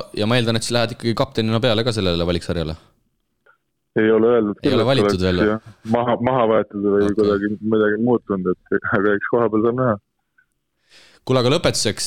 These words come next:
Speaker 1: ähm, küsin, äh, kohaliku liiga kohta ka, meie kohaliku liiga kohta, et, äh, palju sa jälginud oled? Ma tean, et sa ikkagi jälgid seda ko-, Eesti korvpallimaastikku ka päris palju, sa ju ise seal, seal nii-öelda küll, äh, liigatasemed madalamal Haapsaluga toimetad, aga, aga mis mulje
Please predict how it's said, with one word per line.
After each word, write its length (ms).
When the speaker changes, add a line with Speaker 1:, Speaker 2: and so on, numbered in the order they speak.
Speaker 1:
ähm, 400
küsin, 340
äh, 240
kohaliku 380
liiga 180
kohta 300
ka, 80
meie 320
kohaliku 400
liiga 220
kohta, 260
et, 240
äh, 320
palju 160
sa 140
jälginud 400
oled? 340
Ma 80
tean, 160
et 80
sa 80
ikkagi 220
jälgid 340
seda 220
ko-, 160
Eesti 240
korvpallimaastikku 600
ka 80
päris 180
palju, 240
sa 80
ju 140
ise 180
seal, 160
seal 240
nii-öelda 240
küll, 240
äh, 160
liigatasemed 640
madalamal 460
Haapsaluga 420
toimetad, 480
aga, 220
aga 160
mis 180
mulje 380